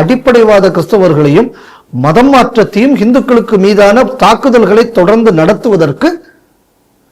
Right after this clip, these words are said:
கள்ள சர்ச்சு, சட்டவிரோத சர்ச்சு கட்டுவதற்கு ஊக்கம் கொடுப்பதற்காக இன்று இவர் என்று ஏத்தப்பட்டிருக்கிறார். அதனால இந்த மாற்றம் என்பதை நம்ம என்ன பார்க்கணும் அப்படின்னா,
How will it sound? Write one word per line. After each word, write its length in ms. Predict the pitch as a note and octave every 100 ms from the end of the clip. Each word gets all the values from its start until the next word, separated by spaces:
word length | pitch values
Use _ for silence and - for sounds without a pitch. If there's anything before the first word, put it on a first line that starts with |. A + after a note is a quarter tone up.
| _ _ _ _ -
கள்ள 340 | F3 A#3+ C#4
சர்ச்சு, 460 | C#4 A#3+ G#3 - C4+ C4+
சட்டவிரோத 640 | - F#3 - C#4 C4 B3+ A3+
சர்ச்சு 340 | A3 F#3+ G#3
கட்டுவதற்கு 840 | F#3+ D#3+ G3 F3 D3+ C3+ C#4+ E4+ - _ _ _ _ _ E3+
ஊக்கம் 560 | D3 C4+ - D4+ C#4
கொடுப்பதற்காக 680 | A3 A3 A3 E3 C#3+ D#3+ E3
இன்று 400 | B3+ F3 F#3 G3
இவர் 200 | D3+ F#3
என்று 600 | E3 B2 C3 G3 D3+ B2+ B2 C#3 C#3+
ஏத்தப்பட்டிருக்கிறார். 840 | C#3+ C#3 B2 A#2 A#2+ A#2+ B2+ C3 _ _ - -
அதனால 460 | D3 D3+ D3 F#3 G#3+
இந்த 380 | E3 E3+ D#3+
மாற்றம் 500 | D3 D3+ F#3 - F#3+
என்பதை 360 | E3 D3+ D3+ D#3
நம்ம 220 | D3+ C#3+
என்ன 280 | C3+ D3 F3
பார்க்கணும் 540 | C#3 D3 D3+ D3 C3+
அப்படின்னா, 400 | A#2+ A#2+ A#2 F#3+